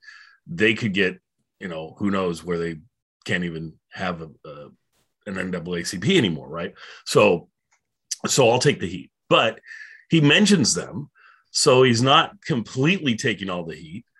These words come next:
Um, and, and yet, if I, if I, what I heard, which I thought was probably incorrect or probably him, I don't know. Uh, m-, my thought, it, it sounded like he was essentially saying,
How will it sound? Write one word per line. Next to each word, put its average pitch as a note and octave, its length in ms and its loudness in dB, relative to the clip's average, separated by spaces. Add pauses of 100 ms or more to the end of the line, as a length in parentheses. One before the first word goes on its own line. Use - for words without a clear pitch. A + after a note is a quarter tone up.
(600)
Um, G2 540 0 (720)
and, C#3 220 0
and C#3+ 180 0
yet, D3+ 200 0
if C3 200 -2
I, B2+ 80 -6 (420)
if B2 200 -2
I, C3 160 -4
what A#2 180 -2
I F3 200 2
heard, F2+ 540 -4 (680)
which A#2+ 260 -2
I A2+ 100 4
thought G2+ 280 -2
was F2+ 120 -14
probably F2 440 -6
incorrect F2+ 500 -8
or D#2+ 60 -12
probably E2 260 -10
him, E2+ 440 -8 (600)
I D#2 80 -14
don't D2+ 140 -14
know. C2+ 160 -20 (100)
Uh, F2+ 180 -6
m-, F#2 440 -14
my A#2+ 200 2
thought, F3+ 340 2
it, A#2+ 260 -6
it B2+ 140 2
sounded F3 280 4
like A2+ 160 4
he A#2 120 -4
was G2+ 160 -2
essentially F#2 500 -4
saying, F2+ 380 -6